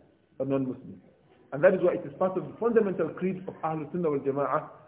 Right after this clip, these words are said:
that we believe in destiny. And this belief in destiny should be practical in our lives.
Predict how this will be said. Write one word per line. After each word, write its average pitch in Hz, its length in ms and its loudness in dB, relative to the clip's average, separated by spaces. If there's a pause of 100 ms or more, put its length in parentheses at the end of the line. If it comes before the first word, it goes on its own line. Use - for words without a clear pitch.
(200)
that 143 140 -2
we 147 100 -6
believe 170 500 -2 (340)
in 139 140 -6
destiny. 131 480 -6 (320)
And 202 120 -2
this 294 120 -2
belief 233 300 -4
in 202 120 -2
destiny 196 420 2
should 190 140 -6
be 185 80 -4
practical 208 480 -2
in 180 140 -4
our 160 160 2
lives. 175 260 0